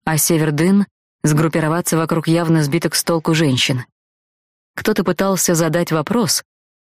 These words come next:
но я уже не слышала. Я уже не здесь. Меня уже нет. Я танцевала. Музыка, все это время рокотавшая где-то на краю сознания, обрушилась боем там-тамов, переливами флейты,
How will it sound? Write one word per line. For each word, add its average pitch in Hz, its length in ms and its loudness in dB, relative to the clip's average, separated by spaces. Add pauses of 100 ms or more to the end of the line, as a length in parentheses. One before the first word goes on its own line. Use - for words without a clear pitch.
(140)
но 190 260 4
я 151 220 2
уже 127 180 0
не 127 120 2
слышала. 131 480 -2 (720)
Я 143 280 2
уже 143 200 2
не 143 120 4
здесь. 131 460 -2 (500)
Меня 160 340 4
уже 135 180 2
нет. 123 340 -2 (840)
Я 151 320 2
танцевала. 156 800 0 (840)
Музыка, 175 560 2
все 170 180 0
это 170 140 0
время 180 260 2
рокотавшая 170 540 -2
где-то 165 320 0
на 160 120 2
краю 165 260 0
сознания, 160 760 2 (300)
обрушилась 175 720 0
боем 170 360 2
там-тамов, 175 800 0 (280)
переливами 175 520 2
флейты, 180 680 0